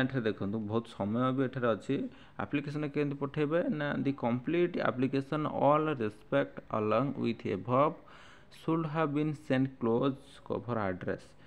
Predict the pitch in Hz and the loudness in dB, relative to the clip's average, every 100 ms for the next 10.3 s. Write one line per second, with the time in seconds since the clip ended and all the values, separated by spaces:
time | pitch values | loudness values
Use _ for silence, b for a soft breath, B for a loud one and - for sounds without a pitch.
0 | B - 113 110 151 147 127 110 104 120 | B -2 -2 0 0 4 6 6 4 0
1 | 120 101 - 110 135 131 101 95 104 107 | 2 2 0 -2 0 0 0 0 0 -2
2 | 117 - 95 98 107 156 135 - B B | -6 -6 -4 -4 -2 -2 -2 -6 B B
3 | B B B - - - 120 127 160 165 | B B B -20 -20 -2 2 4 4 4
4 | 165 165 - 151 147 127 - - - - | 4 4 0 2 2 0 -6 -12 -10 0
5 | 131 131 110 117 120 120 117 113 110 117 | 4 6 8 8 8 6 2 0 2 2
6 | 139 113 101 117 - 123 143 139 127 123 | 2 0 0 -4 -2 -4 -4 -4 -4 -4
7 | 107 98 113 117 - 139 - 113 127 156 | -4 -2 -4 -4 -2 -2 0 2 2 2
8 | 147 117 - 120 104 - - - - 110 | 2 0 2 4 4 0 -10 -10 -2 0
9 | 131 139 147 131 120 139 127 113 107 117 | 0 0 0 2 2 2 2 2 4 4
10 | 107 104 104 | 4 2 0